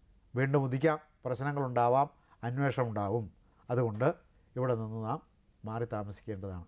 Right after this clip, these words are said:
മാത്രവുമല്ല, ഒരേ നാടിൽ തന്നെ നടന്ന്, ഒരേ ദേശത്ത് തന്നെ നടന്ന് ഭിക്ഷ യാചിച്ചാൽ പിന്നെ നമുക്ക് ഭിക്ഷ തരാൻ ആളുകൾക്ക് മടിയാവുകയും ചെയ്യും. അതുകൊണ്ട് പുതിയ ദേശം കണ്ടുപിടിക്കണം,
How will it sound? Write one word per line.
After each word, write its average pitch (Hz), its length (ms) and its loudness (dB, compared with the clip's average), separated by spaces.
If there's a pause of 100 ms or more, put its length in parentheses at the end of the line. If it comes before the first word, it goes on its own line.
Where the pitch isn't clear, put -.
(140)
മാത്രവുമല്ല, 117 640 -2 (960)
ഒരേ 185 320 6
നാടിൽ 175 520 4
തന്നെ 170 180 4
നടന്ന്, 151 420 4 (1200)
ഒരേ 180 220 6
ദേശത്ത് 175 600 4
തന്നെ 160 180 0
നടന്ന് 131 340 0
ഭിക്ഷ 135 240 -6
യാചിച്ചാൽ 143 580 4 (680)
പിന്നെ 151 160 2
നമുക്ക് 151 220 4
ഭിക്ഷ 139 260 0
തരാൻ 139 360 4
ആളുകൾക്ക് 135 340 -2
മടിയാവുകയും 139 720 2
ചെയ്യും. 123 260 -8 (1700)
അതുകൊണ്ട് 170 280 4
പുതിയ 170 320 4
ദേശം 175 320 4
കണ്ടുപിടിക്കണം, 127 480 0